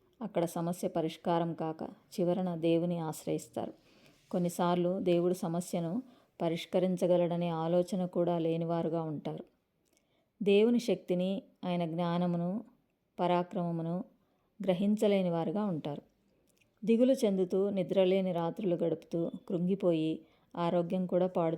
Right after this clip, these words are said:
చేసుకుంటూ ఉంటారు. సృష్టికర్తనే మన ఆశ్రయమని, ఆయన సమస్తమును చేయగలడనే విశ్వాసం కలిగి, నమ్మకంతో ప్రభువును ప్రార్థించుటకు, వేడుకొనుటకు మొదలుపెట్టినప్పుడు,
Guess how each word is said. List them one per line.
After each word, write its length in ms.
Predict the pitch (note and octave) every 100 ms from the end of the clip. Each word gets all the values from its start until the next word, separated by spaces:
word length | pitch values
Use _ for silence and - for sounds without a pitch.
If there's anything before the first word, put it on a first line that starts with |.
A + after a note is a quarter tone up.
| E3+
చేసుకుంటూ 500 | E3+ - F3 E3 E3+
ఉంటారు. 340 | D3+ D3+ C#3 - _ _ _ _ _ _ _ _ -
సృష్టికర్తనే 840 | - G#3+ - C4 A3+ G#3+ A3+ A#3+
మన 160 | C4 F#3
ఆశ్రయమని, 800 | E3+ F3 G#3+ F#3+ F3+ D#3+ G#3 D#4+ - _ _ -
ఆయన 220 | F3 F3+ F3+
సమస్తమును 640 | F3+ F#3 G#3 - A3+ B3 B3 G#3
చేయగలడనే 580 | F3+ F#3+ F#3+ F#3 F3+ E3+
విశ్వాసం 600 | E3+ - F#3 G3 G#3 F3
కలిగి, 480 | D#3+ D#3 G3+ C#4+ - _ _ -
నమ్మకంతో 840 | F3 F3 G3 A#3+ A#3+ F#3 E3 E3+ B3+ - _ _ _ _ -
ప్రభువును 420 | F3 E3+ A#3 A3+
ప్రార్థించుటకు, 920 | G#3+ E3+ E3 F#3+ F#3 - F3+ G#3 B3+ - _ -
వేడుకొనుటకు 960 | F#3 F3+ F3+ F#3+ G3+ F3+ E3+ - B3+ E4+
మొదలుపెట్టినప్పుడు, 920 | C4 F3+ G3+ G#3+ F#3+ E3 E3 - G3